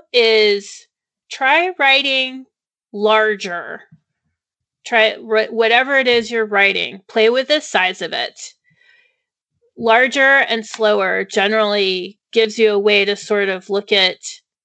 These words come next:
what you're writing and which pieces, like, there are probably some letters that you dislike more than others when you are writing.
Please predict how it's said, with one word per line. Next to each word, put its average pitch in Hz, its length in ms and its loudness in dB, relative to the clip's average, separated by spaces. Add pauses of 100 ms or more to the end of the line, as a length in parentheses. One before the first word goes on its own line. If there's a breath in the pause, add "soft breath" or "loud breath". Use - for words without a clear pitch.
(560)
what 208 280 2
you're 208 160 0
writing 190 540 0
and 185 280 -10 (120)
which 214 360 0
pieces, 202 520 -2 (140)
like, 208 280 0 (160)
there 220 120 4
are - 20 0
probably 262 560 0
some 214 320 0
letters 208 760 2
that 196 520 2
you 202 180 -6
dislike 196 720 0
more 202 200 -2
than 190 200 -4
others 170 680 -6 (520)
when 202 280 -2
you 208 220 -6
are 202 160 -2
writing. 185 480 -2